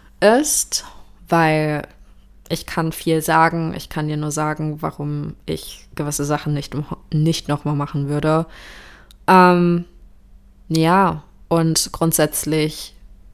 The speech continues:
Safe Sex ist eh so eine andere Sache. Kondom ist eh immer das Beste, wenn es darum geht, dich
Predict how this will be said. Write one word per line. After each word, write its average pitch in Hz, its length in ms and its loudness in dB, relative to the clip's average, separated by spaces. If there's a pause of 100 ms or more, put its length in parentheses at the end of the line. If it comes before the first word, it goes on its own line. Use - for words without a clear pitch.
(540)
Safe 151 380 -2 (140)
Sex - 420 0
ist - 240 -2
eh 160 120 0
so 156 100 -4
eine 147 140 -4
andere 180 340 4
Sache. 160 640 0 (100)
Kondom 151 460 -2
ist - 360 -6
eh 170 160 2
immer 160 280 -2
das 156 200 0
Beste, 156 540 0 (340)
wenn 160 160 4
es 156 120 0
darum 147 340 -2
geht, - 420 -4
dich 139 240 0